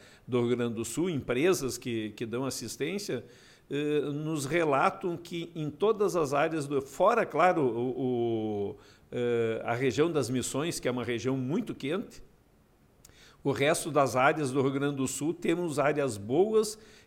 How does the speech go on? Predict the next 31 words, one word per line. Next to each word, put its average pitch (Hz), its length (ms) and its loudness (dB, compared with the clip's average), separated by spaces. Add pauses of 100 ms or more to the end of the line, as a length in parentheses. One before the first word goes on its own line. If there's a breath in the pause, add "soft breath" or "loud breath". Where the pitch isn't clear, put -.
(120)
e 175 180 2
áreas 170 400 2
péssimas, 117 800 0
né? 113 300 -6
Então, 123 520 -4
eh, 127 640 2 (340 loud breath)
eh, 123 140 -2
vai 127 160 0
ser 135 120 0
uma, 143 240 -2
uma, 131 180 -2
uma 131 180 0
dificuldade 135 640 0
grande 135 380 2
pra 160 100 0
aqueles 135 320 -4
agricultores 135 880 -2
que - 160 -2
vão 151 180 -2
colher 139 800 0
vinte 135 320 -4
sacos - 360 2
por 135 160 0
hectare, 151 340 -2
que - 100 -12
você - 140 -2
não 127 180 -2
paga 131 280 0
nem 135 180 -2
o 143 80 -2
arrendamento, 135 800 0